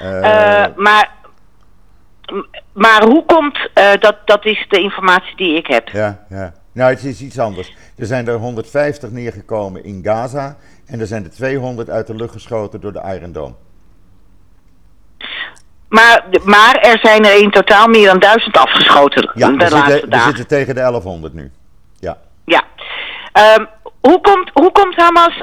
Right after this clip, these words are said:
Speaker 2: aan die, eh, wapens?
Speaker 1: Nou,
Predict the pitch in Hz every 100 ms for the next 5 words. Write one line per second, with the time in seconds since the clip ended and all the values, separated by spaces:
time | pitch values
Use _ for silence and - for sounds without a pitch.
0 | - 262 269 269 226 - - - 196 269
1 | 277 262 262 - _ 226 226 269 415 415
2 | 214 185 - - _ _ 131 127